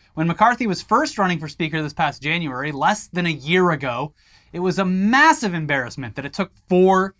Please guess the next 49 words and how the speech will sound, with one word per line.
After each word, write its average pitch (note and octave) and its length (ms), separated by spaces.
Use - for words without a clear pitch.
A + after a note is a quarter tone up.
days E3 500
of B2 120
voting A#2 400
before D3 240
he D3 140
finally C#3 300
got C3+ 120
enough C3+ 220
votes. F#3 320
Something F4 380
that C4 140
hadn't B3 340
happened G3 400
for F3 220
a - 100
hundred F3+ 600
years. C#3+ 560
And F3+ 160
now G#3+ 280
that F3 160
same B3 340
Republican G#3 440
Congress G3 420
has D#3+ 160
delivered F#3+ 380
a E3 120
rushed, F#3 460
bloated G3+ 520
sequel G#3+ 380
to - 120
let F3+ 180
everyone C4+ 380
who G#3+ 220
somehow D#4 420
missed G3+ 300
it E3+ 100
the D#3 80
first F3 300
time D3 260
know F3 160
that D#3+ 140
they A#3 160
really, F3 560
really A3+ 480
can't A#3 280
get B3+ 180
their C#4 140
shit E4 240
together. D#3 420